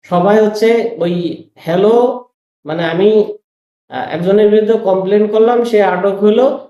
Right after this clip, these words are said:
উপর থেকে "হ্যালো, অমুক আমার লোক, আমার দলের লোক,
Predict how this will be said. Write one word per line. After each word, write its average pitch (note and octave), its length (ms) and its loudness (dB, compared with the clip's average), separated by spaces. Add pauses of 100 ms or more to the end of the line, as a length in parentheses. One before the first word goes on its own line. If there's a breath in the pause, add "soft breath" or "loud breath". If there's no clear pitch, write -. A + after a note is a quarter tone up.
উপর F3+ 220 -4
থেকে G#3+ 260 0
"হ্যালো, G#3+ 360 2
অমুক F#3 440 -2
আমার F#3 220 0
লোক, G3+ 300 0
আমার F3+ 240 -2
দলের F3 260 0
লোক, G3 440 -2